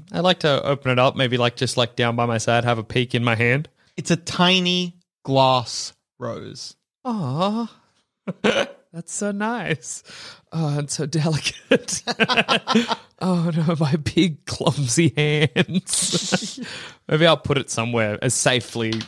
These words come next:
Speaker 1: as I can.
Speaker 2: You know that the white rose is the symbol of Lady Annelle's house.
Speaker 1: Okay.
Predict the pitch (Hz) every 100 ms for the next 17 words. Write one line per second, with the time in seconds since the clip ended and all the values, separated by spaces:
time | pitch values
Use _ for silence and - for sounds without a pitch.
0 | - - 135 - 120 - - - 127 _
1 | - - - _ _ _ _ 160 247 262
2 | 220 190 185 156 147 151 135 135 180 208
3 | 180 151 151 143 143 190 208 - - _
4 | _ _ - 151 135 - 143 - - 233
5 | 226 190 165 147 147 127 139 156 151 156
6 | 143 135 131 131 127 - - - 180 220
7 | 226 98